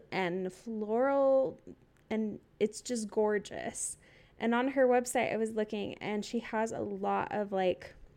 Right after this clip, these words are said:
prominent figures as well that she does. Like,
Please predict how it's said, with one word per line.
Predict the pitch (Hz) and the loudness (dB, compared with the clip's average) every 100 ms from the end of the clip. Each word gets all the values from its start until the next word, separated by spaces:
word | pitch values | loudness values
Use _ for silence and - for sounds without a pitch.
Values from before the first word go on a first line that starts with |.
| _ _ _ _ _ _ _ - _ _ _ _ | _ _ _ _ _ _ _ -20 _ _ _ _
prominent | - - 208 196 208 208 185 - - | -20 -6 -4 -2 -4 -4 -6 -10 -20
figures | - 190 180 220 262 311 311 | -12 -8 -4 -2 0 -2 -4
as | - 247 254 | -4 -4 -2
well | 262 277 | -2 -2
that | - | -6
she | - 277 | -6 -2
does. | 277 277 | -2 -2
Like, | 240 - - | -4 -6 -12